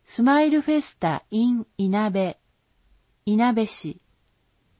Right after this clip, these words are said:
開催日、六月十五日土曜、十六日日曜。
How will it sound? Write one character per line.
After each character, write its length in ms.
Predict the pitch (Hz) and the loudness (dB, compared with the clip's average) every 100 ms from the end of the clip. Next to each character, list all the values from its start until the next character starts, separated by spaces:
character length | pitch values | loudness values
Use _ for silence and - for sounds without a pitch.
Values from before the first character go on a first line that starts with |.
| _ _ | _ _
開 180 | - 294 | 0 2
催 380 | 294 311 294 220 | 2 0 2 0
日、 240 | 156 147 _ _ _ - | -4 -10 _ _ _ -4
六 260 | 233 285 277 | -4 -2 -2
月 320 | 269 - 247 | -2 -2 -2
十 260 | 254 294 | 2 2
五 160 | 220 254 | 2 2
日 460 | 247 202 - 151 - | 2 0 -6 -10 -8
土 180 | 156 185 | -4 0
曜、 400 | 208 220 185 - _ _ _ - | 2 0 -2 -6 _ _ _ -4
十 260 | 240 277 | 0 2
六 280 | 269 - 254 | 2 0 0
日 560 | 247 240 - 220 214 _ | 2 0 -2 -6 -6 _
日 480 | 185 190 190 - 226 | -6 -4 -6 -4 0
曜。 400 | 226 190 143 - | 0 0 -4 -10